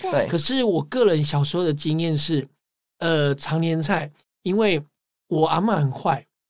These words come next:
Speaker 3: 她就骗我说，因为我们家的常年菜不是像刚刚雷老师说的用煮汤的，
Speaker 1: 嗯哼。
Speaker 3: 我们家的常年菜是用水煮，
Speaker 2: 嗯。
Speaker 3: 沙沙嘞，然后呢，就放凉之后吃。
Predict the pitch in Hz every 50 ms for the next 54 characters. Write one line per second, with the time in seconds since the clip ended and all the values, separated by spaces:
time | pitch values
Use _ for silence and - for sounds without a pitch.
0 | _ - - 196 196 - 240 226 214 202 - - - 226 196 165 143 131 131 -
1 | - 156 151 147 151 151 - _ _ _ _ _ _ _ - 220 285 320 269 208
2 | 170 156 170 202 185 170 156 160 160 165 165 160 - 196 175 175 196 165 165 180
3 | 185 170 175 165 165 156 143 143 143 131 120 117 117 120 - - 151 139 135 131
4 | 127 143 156 151 147 147 139 131 - - 135 131 127 117 117 104 - _ - -
5 | 330 349 339 349 339 330 339 170 175 175 175 220 226 226 220 214 185 156 156 165
6 | 160 156 156 151 - 180 165 147 147 - 196 160 - - _ _ _ _ _ _
7 | _ _ - 254 262 233 175 147 - 151 143 151 151 - - 156 - - _ _
8 | _ _ - 147 131 117 113 - _ _ _ _ _ _ _ _ - - - 170
9 | 156 143 143 - 175 156 151 151 151 151 147 151 147 - _ _ _ _ _ _
10 | - 160 156 170 190 196 185 175 170 165 160 208 190 160 147 - 233 220 202 170
11 | 151 143 143 143 147 - 160 156 147 156 170 156 135 - - - - - 147 139
12 | 131 135 147